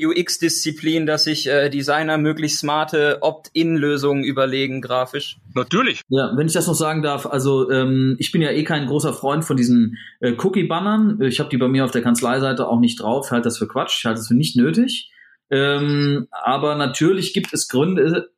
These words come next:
Speaker 3: t-, tatsächlich solche, äh, oder einzelne Dienste, besonders drastische Dienste, dann auch, äh, erst nachträglich aufzuschalten. Also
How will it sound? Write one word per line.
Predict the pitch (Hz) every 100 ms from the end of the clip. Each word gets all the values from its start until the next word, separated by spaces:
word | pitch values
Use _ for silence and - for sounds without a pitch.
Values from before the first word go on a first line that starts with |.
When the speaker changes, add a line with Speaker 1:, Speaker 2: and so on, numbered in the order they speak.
| 113 127 -
Speaker 3:
t-, | 160 123
tatsächlich | 139 139 165 170 -
solche, | 127 143 160 151 139 135 - _ _
äh, | - 131 127
oder | 117 117 123
einzelne | 180 202 147
Dienste, | 123 143 175 - 156 151 151 - _
besonders | 127 139 170 120
drastische | 113 113 165 - - 113
Dienste, | 113 120 117 139 139
dann | 135 127
auch, | - 120 139 139 -
äh, | 131 127
erst | 110 123 -
nachträglich | 113 131 151 135 123 120 -
aufzuschalten. | 131 - 117 - 104 95 104
Also | 104 113 107